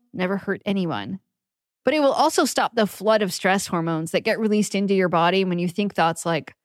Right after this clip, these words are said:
"That's not fair. People shouldn't get away with being so rude all the time." Remember, it's not your job to teach people to be less rude.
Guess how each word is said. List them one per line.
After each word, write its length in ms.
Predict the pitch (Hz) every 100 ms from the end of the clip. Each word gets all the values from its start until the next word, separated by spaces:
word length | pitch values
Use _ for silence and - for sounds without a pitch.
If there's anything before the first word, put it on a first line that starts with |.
| _ _ _ _
"That's 200 | - -
not 160 | 311 208
fair. 320 | 240 220 151
People 240 | 214 262
shouldn't 320 | 262 - 269 233
get 100 | 226
away 180 | 220
with 160 | 208 185
being 220 | 185 185
so 240 | 180 208 202
rude 320 | 190 190 165
all 140 | 156
the 80 | 156
time." 420 | 170 151 123 147 - _ _ _ _ _ _
Remember, 340 | 226 262 262 220
it's 240 | 202 -
not 240 | 240 285
your 180 | 233 262
job 380 | 208 208 190 175
to 80 | 190
teach 320 | - 247 -
people 300 | 170 165 165
to 100 | 180
be 120 | 180
less 300 | 170 160 165
rude. 400 | 190 180 113 98